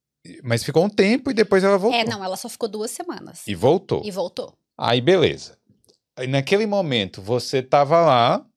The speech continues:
Speaker 1: sozinha. Tava com a amiga, mas é, é
Speaker 2: É.
Speaker 1: sozinha ali, né?
Speaker 2: É uma experiência individual.
Speaker 1: É. É, naquele momento, eu, eu acho que deve ter batido, assim, uma, uma certa dúvida, apesar de você tá aqui.
Speaker 2: Sim.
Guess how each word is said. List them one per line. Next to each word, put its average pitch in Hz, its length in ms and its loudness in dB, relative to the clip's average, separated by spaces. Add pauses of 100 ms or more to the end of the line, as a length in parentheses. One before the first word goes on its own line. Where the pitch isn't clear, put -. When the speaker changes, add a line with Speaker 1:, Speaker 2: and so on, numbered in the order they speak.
(300)
Speaker 1:
sozinha. 220 500 0
Tava - 240 -2
com 156 80 2
a 170 60 4
amiga, 202 260 0
mas 480 200 2
é, 440 280 4
é 466 120 4
Speaker 2:
É. - 40 0
Speaker 1:
sozinha 214 460 0
ali, 76 140 -10
né? 92 160 -4
Speaker 2:
É 202 40 -4
uma 233 120 -10
experiência 247 480 -12
individual. 240 460 -14
Speaker 1:
É. 87 360 -6 (460)
É, 120 680 4 (480)
naquele 156 560 0
momento, 143 600 0
eu, 135 180 -2
eu 139 220 2
acho 143 260 4
que - 100 -10
deve 120 260 2
ter - 100 -2
batido, 107 420 0
assim, 110 220 -8
uma, 131 420 -4
uma 113 220 0
certa 139 340 2
dúvida, 185 720 2
apesar 131 360 2
de 123 120 -10
você 113 100 -6
tá 104 180 0
aqui. 143 360 -10 (280)
Speaker 2:
Sim. - 120 -20